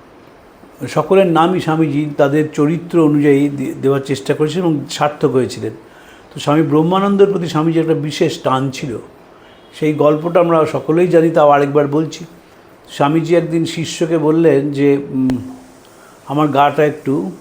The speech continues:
উম, ম্যাসেজ করে দে।" ডায়াবেটিস তো, সারা গায়ে মাঝে মাঝে ব্যথা হতো।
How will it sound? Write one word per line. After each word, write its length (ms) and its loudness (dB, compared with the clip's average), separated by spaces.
উম, 200 -10
ম্যাসেজ 400 2
করে 180 2
দে।" 100 2
ডায়াবেটিস 580 0
তো, 100 2
সারা 220 2
গায়ে 160 4
মাঝে 180 0
মাঝে 140 2
ব্যথা 300 2
হতো। 220 -2